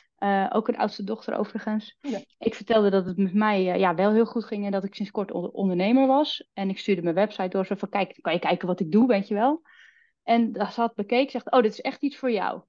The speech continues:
Speaker 1: Terwijl ik haar dus vanaf mijn veertiende
Speaker 2: Ja.
Speaker 1: niet had gezien. Terwijl zij toen al waarschijnlijk een beeld van mij had, wat ik zelf nooit had verwacht,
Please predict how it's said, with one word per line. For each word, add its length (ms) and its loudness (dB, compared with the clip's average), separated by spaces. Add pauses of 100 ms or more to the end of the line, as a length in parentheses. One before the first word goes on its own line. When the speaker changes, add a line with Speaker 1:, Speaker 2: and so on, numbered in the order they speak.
(400)
Speaker 1:
Terwijl 240 -4
ik 40 -6
haar 140 0
dus 140 -8
vanaf 220 -4
mijn 120 -6
veertiende 720 0 (140)
Speaker 2:
Ja. 380 4
Speaker 1:
niet 200 2
had 200 -2
gezien. 320 0
Terwijl 220 -6
zij 240 -4
toen 260 0
al 480 2 (180)
waarschijnlijk 500 -6
een 160 0
beeld 300 2
van 140 0
mij 160 0
had, 300 -4
wat 180 -10
ik 80 -20
zelf 220 -2
nooit 220 -2
had 200 -2
verwacht, 520 -4